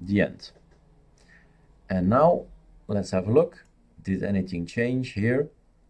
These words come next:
Of course not. That's just setting it up. What do we need to do? We need actually to push it, and it's going to actually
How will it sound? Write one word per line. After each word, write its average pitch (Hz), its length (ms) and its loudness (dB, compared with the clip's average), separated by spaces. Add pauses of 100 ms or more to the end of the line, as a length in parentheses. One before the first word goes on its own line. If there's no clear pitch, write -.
(100)
Of 90 220 -12
course 95 300 -4
not. 139 260 -6 (720)
That's - 320 -8
just 87 300 -8
setting - 260 -8
it 80 120 -6
up. 135 220 0 (720)
What 85 200 -8
do 101 100 -2
we 87 100 0
need 95 200 0
to 123 60 -2
do? 120 440 0
We 80 100 -8
need 92 320 -4 (260)
actually 90 320 -10
to - 180 -14 (220)
push 123 240 -2
it, - 240 -12 (600)
and 85 200 -8
it's 82 140 -10
going 78 260 -10
to - 260 -14
actually - 420 -8